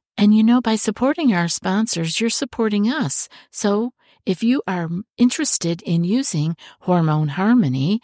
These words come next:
by Happy Mammoth, please visit happy mammoth dot com and use promo code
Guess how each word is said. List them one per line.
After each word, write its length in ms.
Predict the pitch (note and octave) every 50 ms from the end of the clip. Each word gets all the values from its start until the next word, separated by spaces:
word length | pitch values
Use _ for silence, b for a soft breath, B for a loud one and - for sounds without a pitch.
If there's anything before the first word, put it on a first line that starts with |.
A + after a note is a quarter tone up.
| B B B B B B
by 140 | D3 C#3 C#3
Happy 400 | C#3 D3+ D#3 C3+ B2+ - D3+ C#3+
Mammoth, 500 | C#3+ C#3 C3 B2+ B2+ D3+ F3+ F#3 - - B B B
please 840 | - - - F3+ F3+ F#3+ G#3 G#3+ A3+ A#3+ B3 B3+ C4 C4 - - - - b b b b
visit 500 | F3 E3+ - - E3 D#3 E3+ - - _ _ _ _ _
happy 420 | _ - F3 E3+ E3 - - A3+
mammoth 440 | G3+ F3+ E3+ D#3+ D#3 D#3+ D#3 - -
dot 260 | - D3+ C#3+ C#3+ - -
com 300 | - F3+ F#3+ G#3+ A3 F#3+
and 140 | D#3 D3 D3+
use 180 | D3+ D3+ -
promo 480 | - - - - D3 C#3 D3+ E3+ F#3 -
code 340 | - - D#3 D3 C#3+ D3+